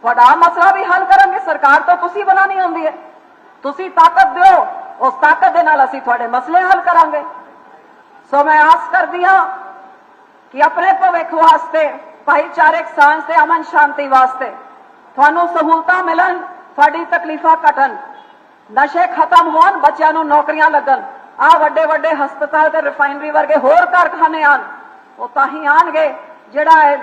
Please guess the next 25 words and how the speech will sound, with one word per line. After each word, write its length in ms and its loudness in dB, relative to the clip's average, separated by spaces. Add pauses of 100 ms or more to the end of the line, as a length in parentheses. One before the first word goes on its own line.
ਲੁਟੇਰਾ 440 0
ਟੱਬਰ 440 -2 (560)
ਦਿੱਲੀ 260 -6
ਦੀ 120 -10
ਗੁਲਾਮੀ 420 -2
ਕਰਕੇ, 480 0 (340)
ਪੰਜਾਬ 460 4
ਦਾ 120 4
ਖਜ਼ਾਨਾ 520 2
ਲੁੱਟ 320 -2
ਕੇ, 220 -4
ਲੋਕਾਂ 380 2
ਦੀ 140 -8
ਸਹੂਲਤਾਂ 480 -2
ਬੰਦ 240 2
ਕਰਕੇ, 340 0
ਵਿਕਾਸ 420 4
ਤੇ 180 -2
ਕੰਮ 320 2
ਬੰਦ 240 0
ਕਰਕੇ, 460 0 (400)
ਨਸ਼ੇ 360 0
ਤੋਂ 140 0
ਕਮਾਈਆਂ 460 0
ਕਰਕੇ, 440 0